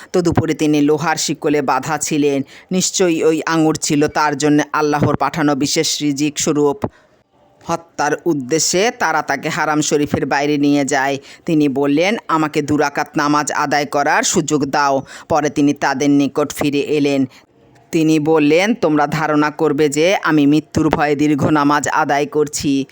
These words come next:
এরূপ আশঙ্কা না থাকলে আমি নামাজ আরও দীর্ঘায়িত করতাম। নিহত হওয়ার পূর্বে দুরাকাত নামাজ আদায় করার রীতি সর্বপ্রথম তিনিই চালু করেন।" তিনি বললেন, "হে আল্লাহ,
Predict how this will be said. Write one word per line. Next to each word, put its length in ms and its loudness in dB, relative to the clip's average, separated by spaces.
এরূপ 260 0
আশঙ্কা 500 0
না 180 0
থাকলে 480 -2
আমি 200 0
নামাজ 400 0
আরও 360 4
দীর্ঘায়িত 540 -2
করতাম। 580 -2
নিহত 360 -2
হওয়ার 400 -2
পূর্বে 500 0
দুরাকাত 520 0
নামাজ 360 0
আদায় 420 -2
করার 440 -2
রীতি 440 -2
সর্বপ্রথম 840 0
তিনিই 360 0
চালু 320 0
করেন।" 400 -2
তিনি 260 2
বললেন, 520 2
"হে 200 2
আল্লাহ, 500 2